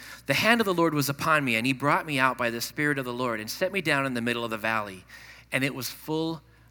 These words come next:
of bones." When I see this valley in my mind's eye, I see stuff like the Dead Sea area where there are,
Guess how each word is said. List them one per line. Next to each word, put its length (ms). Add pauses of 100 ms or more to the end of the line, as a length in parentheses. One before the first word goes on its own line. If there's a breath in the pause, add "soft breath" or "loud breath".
(140)
of 280
bones." 640 (1040 loud breath)
When 180
I 100
see 200
this 160
valley 360
in 80
my 140
mind's 400
eye, 200
I 80
see 200
stuff 260
like 160
the 80
Dead 240
Sea 360
area 420 (540 loud breath)
where 260
there 160
are, 340